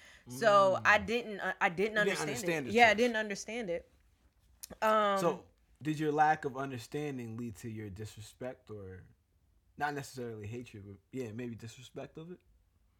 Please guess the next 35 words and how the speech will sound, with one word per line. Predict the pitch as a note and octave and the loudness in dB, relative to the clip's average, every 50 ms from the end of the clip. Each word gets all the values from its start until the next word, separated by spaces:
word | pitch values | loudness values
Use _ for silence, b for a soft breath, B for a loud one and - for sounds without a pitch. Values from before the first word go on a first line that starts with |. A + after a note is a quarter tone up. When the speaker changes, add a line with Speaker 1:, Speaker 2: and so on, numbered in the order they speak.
| _ _ _ _ _ _ _ _ _ _ _ _ _ _ _ _ | _ _ _ _ _ _ _ _ _ _ _ _ _ _ _ _
Speaker 2:
Of | - C3 B2 | -10 -8 -6
those | B2+ C3 C3 G3 | -6 -4 -2 2
who | A3+ | 4
Speaker 1:
Yeah. | B3 D#5+ | 4 6
Speaker 2:
chose | G5 - D#3+ D#3+ D#3 | 6 6 2 2 -2
that? | F3 E3 F#3+ - _ _ _ C3+ | -8 -10 -10 -14 _ _ _ -12
Mm. | D3 D#3+ E3+ E3+ F3 F3 - E3+ | -10 -10 -12 -14 -16 -18 -16 -12
Speaker 1:
Yeah. | - - - - F3 _ _ B B B B B B B | -12 -12 -12 -12 -16 _ _ B B B B B B B
Speaker 2:
So | - C3 | -12 -8
why | C3+ C3 C3 C#3+ | -4 -2 -2 -2
understanding | D3+ D3 C#3 - - E3 F3 F3 E3+ D#3 | -2 -4 -6 -4 -2 -2 -2 -2 -2 -4
is | D3 C3 - | -6 -8 -6
so | - C#3+ C#3 C#3+ | -6 -6 -4 -4
important, | C#3+ - - F#3+ G#3 A#3 A3 F#3+ E3 | -6 -4 0 0 0 0 0 -4 -4
y'all. | D#3 D#3+ D#3+ E3 E3+ | -4 -4 -4 -4 -6
Speaker 1:
Mm-hmm. | F3 F3+ A#2 A#2 | -8 -10 -10 -6
Speaker 2:
If | B2+ | -6
you | C#3+ D3+ | -4 -4
understand | D#3 D#3 C#3 - - D#3 E3+ D#3+ | -4 -6 -8 -8 -8 -6 -6 -6
somebody's | - - F3 E3+ E3+ D#3 - | -8 -2 0 0 0 0 -4
point | - F3+ E3+ E3+ D#3 | -8 -10 -8 -8 -8
of | |
view, | C#3 D#3 G3 G#3+ G#3+ G3 b b b b b | -8 -6 -6 -6 -6 -8 b b b b b
you're | C3 C3+ | -6 -4
less | D3 E3 D#3 - - | -2 -4 -4 -4 -4
likely | E3+ D#3+ - - D#3 C#3+ | -6 -6 -6 -8 -8 -8
to | C#3 B2+ A#2+ A2+ - _ - _ _ _ _ | -6 -8 -8 -10 -14 _ -20 _ _ _ _
hate | - A#2 D3+ F3 D#3 - - | -6 -2 0 0 0 -2 -6
or | B2 B2+ | -10 -10
come | - - D#3+ D3 | -4 -4 -4 -4
from | - - C#3 | -4 -6 -8
that | C3 A#2 - | -8 -10 -10
perspective | - B2+ A#2 - - D3 C#3+ - B2+ A#2+ A2+ | -12 -14 -8 -6 -6 -6 -6 -8 -12 -10 -10
of | A#2+ A2 G#2+ | -10 -8 -8
like, | A2 G#2 G2+ G2+ F#2+ | -10 -10 -10 -12 -16